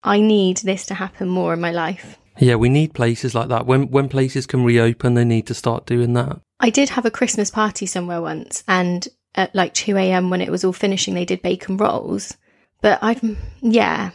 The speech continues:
Speaker 1: it was good, but I'd rather have a sausage and mash dinner. So the doors to the club had opened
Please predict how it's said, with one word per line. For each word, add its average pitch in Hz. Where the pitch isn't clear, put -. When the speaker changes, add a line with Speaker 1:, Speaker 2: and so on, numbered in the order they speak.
Speaker 1:
it 285
was 339
good, 220
but -
I'd 196
rather 254
have 196
a -
sausage 208
and 190
mash 196
dinner. 233
So 220
the 220
doors 269
to -
the 294
club 214
had 214
opened 180